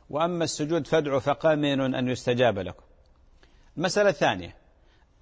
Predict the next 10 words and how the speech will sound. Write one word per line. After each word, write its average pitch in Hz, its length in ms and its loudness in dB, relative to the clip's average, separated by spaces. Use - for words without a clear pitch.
بالنسبة 180 640 -4
للتسبيح 147 680 -2
في - 80 -8
الركوع 139 360 0
والسجود، 123 580 0
الراجح 143 640 2
من 147 200 -2
أقوال 143 520 2
أهل 123 240 -4
العلم 120 320 -2